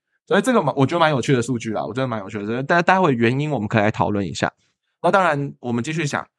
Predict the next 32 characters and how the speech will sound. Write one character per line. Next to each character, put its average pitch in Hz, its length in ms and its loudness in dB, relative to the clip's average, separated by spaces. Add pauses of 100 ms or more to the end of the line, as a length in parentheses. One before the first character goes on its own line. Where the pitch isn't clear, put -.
我 113 100 -2
们 123 120 2
如 156 80 0
果 151 100 4
要 139 180 4
跟 139 220 0
局 110 180 -4
数 127 160 -4
做 113 140 -4
搭 98 180 2
配 101 140 -2
的 92 80 -4
话， 95 100 -2
我 90 100 -2
们 104 180 -2
首 90 160 -4
先， 107 280 -2
我 110 120 -4
们 104 100 0
还 107 100 -2
是 120 120 0
要 131 80 4
把 85 260 -2
中 127 240 0
继 131 200 -2
投 92 220 -6
手 95 200 -6
负 120 220 -6
责 90 200 -4
的 90 280 -4 (220)
局 101 220 -10
数 110 340 -6